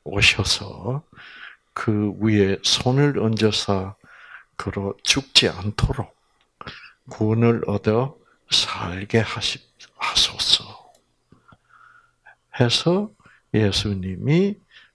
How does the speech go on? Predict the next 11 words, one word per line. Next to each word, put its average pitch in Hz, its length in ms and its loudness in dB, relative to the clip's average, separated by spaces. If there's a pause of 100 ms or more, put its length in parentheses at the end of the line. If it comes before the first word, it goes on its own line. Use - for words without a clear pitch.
(120)
그와 - 520 -6
함께, 131 720 0 (500)
예, - 140 -6 (840)
그 107 360 -2 (380)
회당으로, 98 880 -2 (600)
어, 110 100 -14 (440)
그 - 140 -4
회당장 117 840 2
집으로 98 640 -2 (460)
가고 - 360 -8
있습니다. - 480 -4